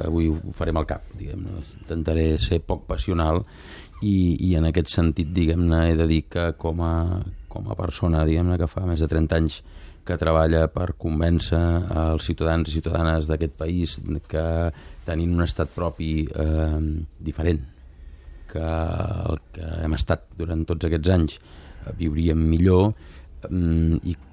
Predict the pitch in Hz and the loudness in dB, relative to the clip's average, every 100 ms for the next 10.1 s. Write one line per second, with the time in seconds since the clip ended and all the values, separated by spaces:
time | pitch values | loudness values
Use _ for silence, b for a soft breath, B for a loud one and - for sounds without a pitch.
0 | - 85 76 80 73 78 76 78 80 - | -4 -4 -2 0 0 2 2 2 2 2
1 | 80 85 78 76 73 80 80 78 78 85 | 2 2 4 2 0 -2 0 -2 0 0
2 | 80 85 85 - 104 87 80 - 82 80 | 0 -2 -6 -10 -10 -8 -8 -4 0 2
3 | 80 80 78 82 82 80 87 87 - 87 | 2 2 2 2 2 0 0 -2 -4 -2
4 | 87 - B B B B - 85 80 82 | -2 -6 B B B B -4 -2 0 0
5 | 82 80 - - 82 82 82 80 80 76 | -2 -4 -6 -10 -6 -4 -2 -2 -2 -4
6 | - 90 104 80 69 80 78 78 80 80 | -6 -6 -4 -4 -4 -4 -2 -2 -4 -4
7 | 80 85 85 82 - B B - 92 104 | -4 -6 -6 -8 -10 B B -14 -12 -10
8 | - 87 71 - 78 87 85 87 82 90 | -8 -6 -4 -4 -2 0 2 2 2 -2
9 | - B B B - 85 80 80 - - | -2 B B B -4 -2 0 -2 -4 -4
10 | 87 | 0